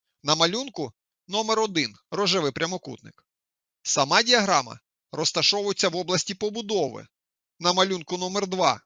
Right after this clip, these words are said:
салатовий прямокутник. В області діаграми,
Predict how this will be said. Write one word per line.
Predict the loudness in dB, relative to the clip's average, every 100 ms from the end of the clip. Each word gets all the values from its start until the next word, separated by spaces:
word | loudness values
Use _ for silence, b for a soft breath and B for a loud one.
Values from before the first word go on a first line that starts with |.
| _
салатовий | -2 0 4 4 2 -4
прямокутник. | -6 -8 -8 -12 -16 -20 -20 _ _ _ _ _ _ -4
В | 0
області | 4 4 2 0
діаграми, | 2 4 4 2 2 -4